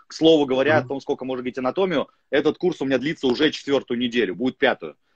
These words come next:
Speaker 1: То есть пять недель мы обсуждаем анатомию стопы, да, то есть и я понимаю, что это минимум того, что можно обсуждать. Так вот,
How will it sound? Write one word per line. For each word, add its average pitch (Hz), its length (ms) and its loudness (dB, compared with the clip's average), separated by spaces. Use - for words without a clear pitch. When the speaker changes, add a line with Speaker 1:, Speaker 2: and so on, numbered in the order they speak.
Speaker 1:
То - 80 0
есть - 120 -4
пять 180 320 4
недель 143 380 0
мы 139 100 -2
обсуждаем 139 640 0
анатомию 135 600 -2
стопы, 110 520 -6
да, 143 200 -2
то 131 100 -4
есть 101 160 -6
и 120 180 -4
я 127 160 0
понимаю, 143 460 -2
что - 160 -4
это 123 160 -4
минимум 131 500 -4
того, 107 200 -2
что - 120 -14
можно 107 240 -8
обсуждать. 147 500 2
Так 135 200 2
вот, 202 240 6